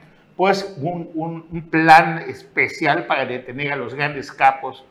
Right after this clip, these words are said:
o jefes de la delincuencia organizada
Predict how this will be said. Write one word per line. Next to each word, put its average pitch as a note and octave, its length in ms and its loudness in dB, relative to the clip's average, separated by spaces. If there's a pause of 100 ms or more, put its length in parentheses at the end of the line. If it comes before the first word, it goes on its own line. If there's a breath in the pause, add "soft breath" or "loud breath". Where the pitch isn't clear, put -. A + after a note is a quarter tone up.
(260 soft breath)
o D3+ 460 0
jefes C#3 600 -4 (120)
de A#2 160 -10
la A2 380 -4 (100)
delincuencia B2 520 -10
organizada B2+ 640 -6